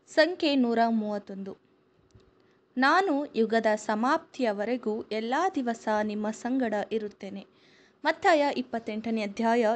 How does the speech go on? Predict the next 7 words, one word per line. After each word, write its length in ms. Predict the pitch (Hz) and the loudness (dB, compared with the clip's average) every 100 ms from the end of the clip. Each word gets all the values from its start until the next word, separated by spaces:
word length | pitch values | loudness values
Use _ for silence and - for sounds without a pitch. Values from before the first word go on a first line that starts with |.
| - | 0
ಇಪ್ಪತ್ತನೇ 480 | 254 214 - 196 | -6 -8 -8 -6
ವಚನ. 300 | 196 196 - 190 - _ _ _ _ _ _ - | -6 -8 -10 -10 -12 _ _ _ _ _ _ 0
ಆತನಲ್ಲಿ 680 | 269 370 403 403 320 262 247 | 4 4 4 0 0 2 2
ನಂಬಿಗಸ್ತರಾಗಿ 1120 | 233 202 240 247 240 - 214 202 190 208 262 | 2 2 0 0 -4 -4 -6 -4 -4 -2 0
ನೆಲೆಸಿರುವವರು 1120 | 254 190 240 269 285 233 208 190 233 226 233 - _ _ - | 2 0 -2 -4 -4 -4 -4 -4 -2 -2 -4 -12 _ _ -4
ನಿಜವಾಗಿ 680 | 262 269 302 349 392 269 254 | 0 2 2 2 0 0 -2
ಹೇಳಬಹುದೇನೆಂದರೆ, 1300 | 233 208 247 302 247 240 233 220 202 190 220 208 233 | 0 0 2 0 -2 -6 -4 -4 -4 -4 -2 -2 -4